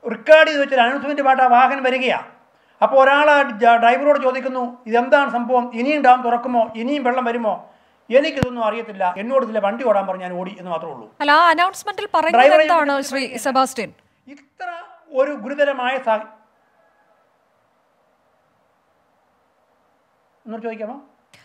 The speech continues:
Speaker 2: ആ അനൗൺസ്മെന്റിൽ എന്താണ് പറഞ്ഞുകൊണ്ടിരുന്നത്? താങ്കൾ പറഞ്ഞല്ലോ പഴയ ഒരു അനൗൺസ്മെന്റുമായി ജീപ്പ് വന്നു എന്ന്. എന്തായിരുന്നു അനൗൺസ്മെന്റ്?
Speaker 1: അനൗൺസ്മെന്റിൽ പറയുന്നത് മുല്ലപ്പെരിയാർ ഡാമിൽ, മുല്ലപ്പെരിയാർ ഡാമിൽ ജ-, മഴ പെയ്യുന്നു,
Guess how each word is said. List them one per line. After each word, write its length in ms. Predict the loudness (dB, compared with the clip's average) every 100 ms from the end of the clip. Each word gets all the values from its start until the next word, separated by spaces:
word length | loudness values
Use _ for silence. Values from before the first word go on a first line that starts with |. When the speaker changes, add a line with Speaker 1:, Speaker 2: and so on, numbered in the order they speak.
| -6
Speaker 2:
ആ 40 | 0
അനൗൺസ്മെന്റിൽ 600 | 2 2 -2 -6 -12 -4 -4
എന്താണ് 340 | 0 -2 0 -2
പറഞ്ഞുകൊണ്ടിരുന്നത്? 680 | -4 -6 -6 -6 -6 -6 -4
താങ്കൾ 180 | -4 -2
പറഞ്ഞല്ലോ 340 | -4 -2 -2 0
പഴയ 260 | 0 0
ഒരു 100 | 0
അനൗൺസ്മെന്റുമായി 720 | 0 -2 -4 -10 -6 -2 -2
ജീപ്പ് 340 | -2 -8 -8 -6
വന്നു 240 | -6 -4 -6
എന്ന്. 120 | -6 -2
എന്തായിരുന്നു 400 | 0 0 0 -6
അനൗൺസ്മെന്റ്? 640 | -4 -6 -8 -10 -4 0
Speaker 1:
അനൗൺസ്മെന്റിൽ 640 | 0 0 -6 -6 -4 0
പറയുന്നത് 540 | 2 2 0 0 4 4
മുല്ലപ്പെരിയാർ 720 | 2 4 4 4 0 2 2
ഡാമിൽ, 600 | 2 2 2 -4 -8 -10 _ _ _ _ _ _ _ _ _ -6
മുല്ലപ്പെരിയാർ 600 | 4 4 4 2 4 4
ഡാമിൽ 400 | 4 2 0 -6
ജ-, 440 | -2 0 2 0 0
മഴ 180 | 2 2
പെയ്യുന്നു, 380 | 0 -4 -4